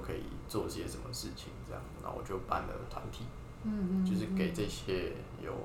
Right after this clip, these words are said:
Speaker 1: 动物失落经验的家人们，因为他们真的很把这些动物都当成家人这样子。
Speaker 2: 嗯。
Speaker 1: 对，就来做一个支持团体这样，然后又哭又笑。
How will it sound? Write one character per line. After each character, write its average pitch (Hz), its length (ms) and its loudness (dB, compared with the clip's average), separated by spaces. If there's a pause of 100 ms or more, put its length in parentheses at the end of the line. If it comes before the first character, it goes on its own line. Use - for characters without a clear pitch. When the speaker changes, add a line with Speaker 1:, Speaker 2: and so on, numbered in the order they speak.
(560)
Speaker 1:
动 113 220 4
物 - 20 4
失 107 200 2
落 104 180 8
经 95 240 2
验 92 180 0
的 87 80 0 (500)
家 98 220 6
人 95 240 2
们， - 100 -4
因 113 80 0
为 117 60 2
他 123 80 6
们 113 140 6
真 113 100 6
的 104 80 2
很 95 140 2
把 - 180 2
这 95 80 2
些 92 200 2 (540)
动 101 200 2
物 - 20 2
都 95 120 4
当 - 200 4
成 90 80 -2 (100)
家 - 200 4
人 - 100 0 (180)
这 - 80 -6
样 214 220 0
子。 214 80 0
Speaker 2:
嗯。 202 800 0 (260)
Speaker 1:
对， - 80 -4 (380)
就 113 180 6
来 95 120 6
做 104 200 4
一 - 40 4
个 - 120 -2
支 - 140 -4
持 - 140 -2
团 - 240 -2
体 - 120 -8
这 - 60 -6
样， - 180 -4
然 - 120 0
后 101 240 2
又 120 140 8
哭 101 180 0
又 92 160 4
笑。 - 160 -2